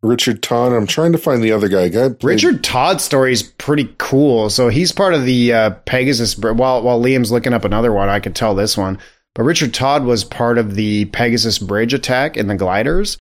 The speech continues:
Speaker 2: And he was just a trooper in real life when that happened. And I think they offered him the chance to play himself and just play one of the troopers. And he was like, "Eh, at this point in my career, I better take the Major Howard role because it's a bigger role and it'll look better. And obviously there's more speaking parts."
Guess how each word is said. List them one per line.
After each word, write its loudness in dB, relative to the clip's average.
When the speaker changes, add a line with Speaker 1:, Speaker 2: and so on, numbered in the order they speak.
Speaker 2:
And 0
he -2
was 2
just -2
a 2
trooper 0
in 0
real 2
life 0
when 0
that -2
happened. -4
And -2
I -4
think -2
they 0
offered -2
him 2
the 2
chance -2
to -2
play -2
himself -4
and -4
just -4
play -2
one 0
of -2
the -10
troopers. -4
And 0
he 2
was 0
like, 0
"Eh, 0
at 0
this 0
point 0
in 0
my 0
career, 2
I -2
better 2
take 0
the 0
Major 0
Howard 0
role 2
because -2
it's -8
a -6
bigger -6
role -2
and -4
it'll -4
look 0
better. 0
And -4
obviously -4
there's -6
more -4
speaking -2
parts." -2